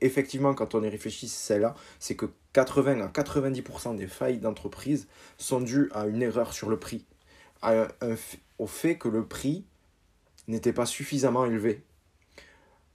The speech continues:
Donc ça veut dire que c'est vraiment une question fondamentale. Pour ton entreprise, c'est une question de vie ou de mort, quoi. Quel est le prix ? Avant même de savoir comment trouver des clients, comment vendre,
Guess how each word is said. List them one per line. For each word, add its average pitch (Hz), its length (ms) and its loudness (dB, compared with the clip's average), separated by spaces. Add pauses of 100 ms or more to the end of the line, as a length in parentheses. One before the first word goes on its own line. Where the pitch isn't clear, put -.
(120)
Donc 120 140 -2
ça 135 120 6
veut 127 60 0
dire 185 180 4
que 147 80 2
c'est 131 140 0
vraiment 160 280 6
une 131 260 2
question 151 340 0
fondamentale. 151 580 2
Pour - 200 -10
ton 127 120 2
entreprise, 127 460 -2
c'est 110 200 -2
une 107 200 0
question 185 340 -4
de 110 140 -2
vie 160 240 -6
ou 175 80 0
de 151 100 2
mort, 220 320 0
quoi. - 240 -2 (360)
Quel 143 140 6
est 190 80 10
le 226 80 2
prix ? - 320 -4
Avant 131 240 8
même 185 160 4
de 156 80 4
savoir 131 380 4
comment 151 240 4
trouver 151 260 4
des 147 100 8
clients, 143 360 0
comment 147 320 6
vendre, 139 380 8